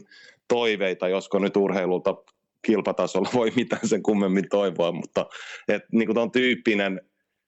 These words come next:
tai tol-, tollainen pelaajatyyppi olisi yleistymään päin. Mä haluan nähdä noiden pelaajien kautta, että se, se ilmiö ja se pelillinen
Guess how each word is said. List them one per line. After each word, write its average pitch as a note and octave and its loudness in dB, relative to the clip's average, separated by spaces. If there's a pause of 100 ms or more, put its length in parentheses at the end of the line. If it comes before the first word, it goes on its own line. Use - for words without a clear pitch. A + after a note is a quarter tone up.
(500)
tai A2+ -2 (280)
tol-, B2 0
tollainen A#2 0
pelaajatyyppi G#2 0
olisi G2+ 0 (260)
yleistymään F#2+ 2
päin. F2+ -2
Mä G2+ 0
haluan A2 -2
nähdä G2 -2 (220)
noiden G2+ 0 (120)
pelaajien F#2 0 (100)
kautta, F#2+ -2
että - 0
se, G2 -2 (240)
se G#2 0
ilmiö F#2 2 (180)
ja F#2+ 0
se - -2 (300)
pelillinen F2+ 0